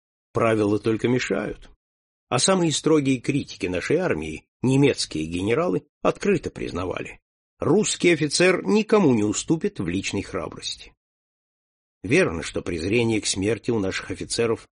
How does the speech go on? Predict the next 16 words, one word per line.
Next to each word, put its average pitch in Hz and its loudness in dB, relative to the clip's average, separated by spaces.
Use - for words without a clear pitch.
выражалось 104 0
даже 104 0
бравадой. 123 2
С - -10
папиросой 107 0
в 85 -4
зубах, 107 0
помахивая 107 0
тросточкой, 123 -2
они 135 4
фланировали 151 6
под 127 2
ливнями 139 6
косящих 135 2
траву 117 0
пулемётов. 113 0